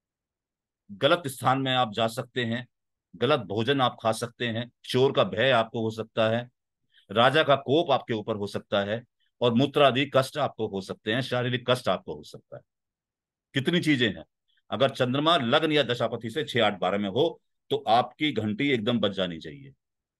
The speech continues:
किसी का, कि भाई चंद्रमा लग्न से छह, आठ, बारह में है और उसकी दशा आ गई, या दशापति से छह, आठ, बारह में है, उसकी दशा आ गई, तो एकदम घंटी बज जाए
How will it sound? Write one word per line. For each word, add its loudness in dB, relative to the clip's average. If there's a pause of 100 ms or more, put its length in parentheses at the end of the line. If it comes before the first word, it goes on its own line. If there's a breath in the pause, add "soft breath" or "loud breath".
किसी -2
का, -8 (640)
कि -4
भाई 2
चंद्रमा 0
लग्न 0
से -2
छह, -2
आठ, 2
बारह -2
में -4
है 2
और 2
उसकी -6
दशा -8
आ -2
गई, -2 (500 soft breath)
या 2
दशापति 0
से -2
छह, 2
आठ, 4
बारह -2
में 0
है, -2
उसकी -8
दशा -8
आ -2
गई, -4 (400)
तो -6
एकदम 0
घंटी -2
बज -4
जाए -2